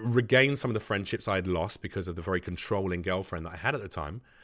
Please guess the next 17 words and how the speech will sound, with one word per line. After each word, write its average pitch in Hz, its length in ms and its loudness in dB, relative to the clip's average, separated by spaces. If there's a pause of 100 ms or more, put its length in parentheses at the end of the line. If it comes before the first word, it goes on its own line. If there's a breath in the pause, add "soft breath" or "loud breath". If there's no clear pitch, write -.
(200 soft breath)
I 190 80 6
reached 226 320 2
out 214 200 0
to 92 100 -2
her. 76 160 -6 (1600)
To, 185 120 10
to 196 200 8
take 226 400 2
me 190 320 4
to 165 120 2
task 117 440 2
for 95 80 0
that 73 240 -6 (360 soft breath)
is 147 140 4
exactly 139 720 4
the 156 120 2
thing 87 400 -2